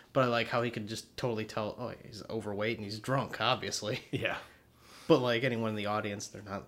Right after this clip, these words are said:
Speaker 1: looking for it, so.
Speaker 2: But that's, and, I mean, that, too, like, and, you know, obviously, like,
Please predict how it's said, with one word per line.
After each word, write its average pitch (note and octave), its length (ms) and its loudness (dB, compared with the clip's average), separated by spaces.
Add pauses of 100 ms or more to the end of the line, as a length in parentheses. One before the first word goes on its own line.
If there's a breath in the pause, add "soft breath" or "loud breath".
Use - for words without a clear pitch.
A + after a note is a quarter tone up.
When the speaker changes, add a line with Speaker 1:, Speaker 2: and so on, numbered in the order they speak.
Speaker 1:
looking B2 340 0
for F#2 240 -6
it, A2+ 160 -6
so. G2 260 -8 (540 loud breath)
Speaker 2:
But G#2 200 -6
that's, A#2 340 4
and, B2 320 2
I A2+ 60 2
mean, A2+ 180 2
that, A#2 320 2
too, D#3+ 220 12
like, G#2+ 420 -4 (1120 loud breath)
and, B2 360 0 (500)
you C#3+ 140 4
know, A2+ 100 4
obviously, G#2+ 340 2
like, G#2 340 0